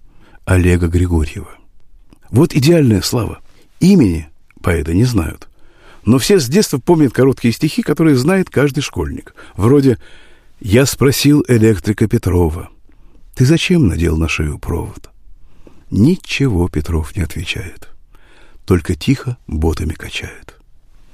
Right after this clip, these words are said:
Вот это Олег Григорьев. Стихи Григорьева, по-моему,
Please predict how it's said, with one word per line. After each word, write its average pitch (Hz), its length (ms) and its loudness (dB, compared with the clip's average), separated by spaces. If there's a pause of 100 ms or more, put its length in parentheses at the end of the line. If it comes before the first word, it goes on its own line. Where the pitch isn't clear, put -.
(480)
Вот 101 140 -2
это 151 240 0
Олег 87 260 -2
Григорьев. - 680 -10 (680)
Стихи 131 360 0
Григорьева, 101 680 0
по-моему, 85 460 0